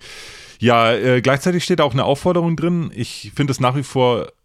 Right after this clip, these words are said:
schön und wichtig, dass jeder, der das Buch gelesen hat,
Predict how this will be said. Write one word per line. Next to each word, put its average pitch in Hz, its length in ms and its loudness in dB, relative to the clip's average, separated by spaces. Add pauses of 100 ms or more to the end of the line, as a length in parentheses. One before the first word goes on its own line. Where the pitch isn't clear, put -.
(140)
schön 151 320 2
und 117 160 0
wichtig, 147 520 -2
dass - 400 -4
jeder, 113 240 0
der 113 100 2
das 104 140 -6
Buch - 240 -8
gelesen 123 560 0
hat, 131 180 -2